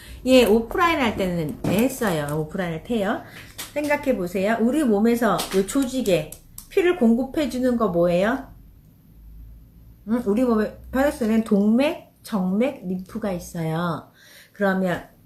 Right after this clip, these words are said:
<clears throat> 내가 손에 혈액을 공급해주는 거 뭐예요? 응? 혈액 공급해주는 거.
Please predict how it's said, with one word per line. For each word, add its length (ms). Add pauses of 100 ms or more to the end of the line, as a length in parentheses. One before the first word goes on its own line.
<clears throat> 300
내가 260
손에 580 (440)
혈액을 400
공급해주는 640
거 100
뭐예요? 500 (2000)
응? 200 (4000)
혈액 320
공급해주는 720
거. 120